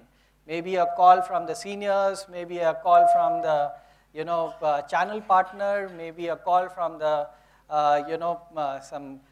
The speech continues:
employees, and lot of things as a, as a management which is there, it is getting challenged. The way we used to work, that itself has changed. If you look at the,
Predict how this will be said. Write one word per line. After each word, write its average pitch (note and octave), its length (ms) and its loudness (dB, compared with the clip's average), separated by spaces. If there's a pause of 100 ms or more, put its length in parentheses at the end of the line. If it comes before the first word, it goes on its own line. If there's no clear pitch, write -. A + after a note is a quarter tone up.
(140)
employees, G3+ 800 0
and E3 280 -6 (440)
lot A#3 240 4
of C4+ 300 -2
things A#3 480 -4 (260)
as A3+ 320 2
a, G#3 240 -2 (180)
as G3 260 -2
a G3+ 60 -4
management F#3+ 1000 -4 (420)
which F3 200 -6
is F3+ 180 -6
there, E3 400 -4 (200)
it F#3 120 -6
is A3 120 0
getting F3+ 400 -4
challenged. C3+ 500 -4
The D3+ 100 -8
way A3+ 320 0
we A3 140 -10
used A#3 400 -8
to B3 80 -10
work, F#3 640 -2 (220)
that G3+ 280 0
itself C4 600 -2
has G3+ 240 -2 (100)
changed. B2+ 480 -14 (2000)
If E3 100 -20
you A#3 100 -8
look C4 180 -2
at C#4 260 2
the, A#3+ 280 0